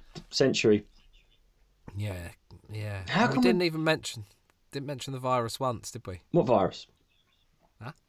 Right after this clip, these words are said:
Speaker 1: Oh, what, the,
Speaker 2: Um,
Speaker 1: uh, Trojan horse that I got looking at
Speaker 2: Trojan
Speaker 1: men's winkies on that website.
Speaker 2: <laughs>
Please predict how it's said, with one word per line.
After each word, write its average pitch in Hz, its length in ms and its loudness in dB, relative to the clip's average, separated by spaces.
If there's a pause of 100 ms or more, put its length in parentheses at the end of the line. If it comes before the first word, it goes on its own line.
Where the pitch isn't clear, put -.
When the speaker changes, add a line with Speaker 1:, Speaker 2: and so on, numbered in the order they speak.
Speaker 1:
Oh, 165 280 10
what, 139 200 8
the, 135 140 12
Speaker 2:
Um, 135 120 12 (300)
Speaker 1:
uh, - 40 4
Trojan 131 360 4
horse 123 500 4 (540)
that - 80 2
I - 80 4
got 110 220 2
looking 113 280 4
at 101 80 4
Speaker 2:
Trojan 104 40 2
Speaker 1:
men's 113 220 4
winkies 117 440 2
on 104 120 4
that 101 100 4
website. 104 460 0 (840)
Speaker 2:
<laughs> - 80 -20